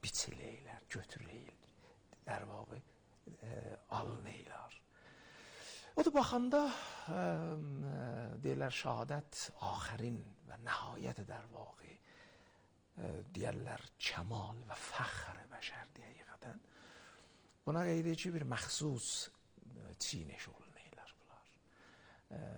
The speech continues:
liza baxsız görürsünüz ki, hə, şəhidlər həqiqətən, e, bu şəhadət zamanı, e, ümumən görürsən ləbxəndləri vardı. Dodaqları gülür. Çün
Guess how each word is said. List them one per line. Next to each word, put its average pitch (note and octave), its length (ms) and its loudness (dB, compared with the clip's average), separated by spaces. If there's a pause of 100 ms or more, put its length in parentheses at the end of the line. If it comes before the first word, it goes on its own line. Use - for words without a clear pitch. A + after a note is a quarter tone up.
(380)
liza C3 200 2
baxsız B2 360 2
görürsünüz A2 400 -2
ki, B2 120 -2 (360)
hə, D3 120 -2 (300)
şəhidlər C#3+ 480 -2
həqiqətən, D3 500 -4 (520)
e, - 180 -4 (140)
bu A2 180 -6
şəhadət A#2+ 480 0
zamanı, A2+ 500 0 (680)
e, G#1 100 -6 (680)
ümumən A#2+ 420 -2
görürsən - 540 -6
ləbxəndləri - 840 -14
vardı. - 360 -20 (800)
Dodaqları - 600 -8 (100)
gülür. - 220 -10 (1400)
Çün F3+ 160 4